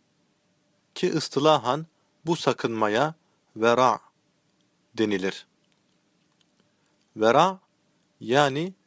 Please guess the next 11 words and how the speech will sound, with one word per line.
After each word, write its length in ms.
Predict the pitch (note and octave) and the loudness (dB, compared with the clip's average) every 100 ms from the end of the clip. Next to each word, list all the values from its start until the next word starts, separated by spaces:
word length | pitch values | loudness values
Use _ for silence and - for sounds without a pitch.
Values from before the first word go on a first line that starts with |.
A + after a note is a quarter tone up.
| _ - | _ -20
şüphelilerden 1000 | - B2+ - C3 B2+ C3 C3+ C3+ D#3+ D3 | -8 -8 -2 -2 0 0 0 0 -4 -4
sakınmaktan 800 | - A#2+ C3 B2+ C3 - D#3+ - | -4 -4 -4 0 -2 0 -4 -4
ibaret 580 | A#2 A2+ G#2+ G#2 - - _ | -2 0 0 -2 -6 -18 _
üstün 360 | - A#2 - B2+ | -10 -8 -4 -6
takva, 560 | - A2+ - A2+ C#3+ E3+ _ _ _ _ _ | 0 -2 0 0 0 -2 _ _ _ _ _
bazen 680 | G#2 C3 D3+ C3 C#3 D#3 C#3 | -2 2 2 2 -2 -4 0
vacip 380 | A#2 A2+ B2 - | 2 2 -2 -6
olur. 220 | G2 F#2 - _ _ _ _ _ _ _ _ _ _ _ _ | -6 -6 -12 _ _ _ _ _ _ _ _ _ _ _ _
Evinde 440 | A2 A#2 C3 E3+ C#3 | -4 -2 0 0 0
bulduğu 360 | A#2+ A2+ A2 | 0 0 -2
kabın 420 | - A2+ C3 E3+ | 0 0 0 -2